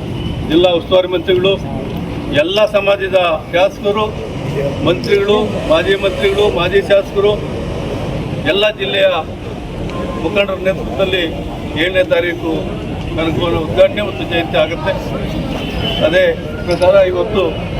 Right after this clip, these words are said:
ಎಲ್ಲ ಇಡೀ ತಾಲೂಕಿನಾದ್ಯಂತ ಪಲ್ಲಕ್ಕಿ ಪ್ರತಿ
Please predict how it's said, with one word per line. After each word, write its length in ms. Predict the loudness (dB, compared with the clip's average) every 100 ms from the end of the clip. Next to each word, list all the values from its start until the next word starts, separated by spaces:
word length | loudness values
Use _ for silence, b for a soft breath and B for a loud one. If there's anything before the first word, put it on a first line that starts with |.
| -4 -4 -2 0 2
ಎಲ್ಲ 140 | 4 4 2 -2 -6 -6 -4 -4 -4 -2 -2 -2 0 0 2 2 2
ಇಡೀ 160 | 2 0 2
ತಾಲೂಕಿನಾದ್ಯಂತ 680 | 4 4 2 0 0 0 0 4
ಪಲ್ಲಕ್ಕಿ 400 | 2 2 0 -2 -2 -6 -4 -2 -2 -4 -4 -2 0 0 0 -4 -4 -2
ಪ್ರತಿ 300 | -2 0